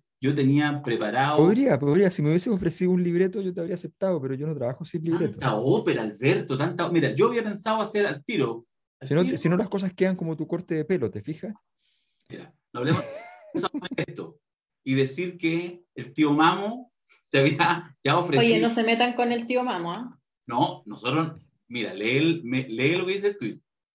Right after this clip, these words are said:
Speaker 1: "Estoy en condiciones de confirmar mi participación <laughs> en, en el,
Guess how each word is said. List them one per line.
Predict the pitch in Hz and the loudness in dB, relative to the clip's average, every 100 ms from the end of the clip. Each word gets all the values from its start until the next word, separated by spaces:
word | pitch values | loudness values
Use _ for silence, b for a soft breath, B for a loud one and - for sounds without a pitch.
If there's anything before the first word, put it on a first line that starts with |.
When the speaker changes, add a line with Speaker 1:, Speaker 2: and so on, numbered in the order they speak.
| _ | _
Speaker 1:
"Estoy | 117 113 180 202 | -12 -4 0 0
en | 202 | -2
condiciones | 165 139 185 180 | -4 -4 -6 -4
de | 147 - | -4 -2
confirmar | 254 302 208 202 220 | -2 -2 -4 -2 -2
mi | 214 | -2
participación | 185 175 165 143 135 156 180 - | -2 -4 -4 -4 -4 -4 -6 -6
<laughs> | |
en, | 139 - 160 - | -8 -6 -8 -6
en | 139 143 | -8 -6
el, | 135 | -6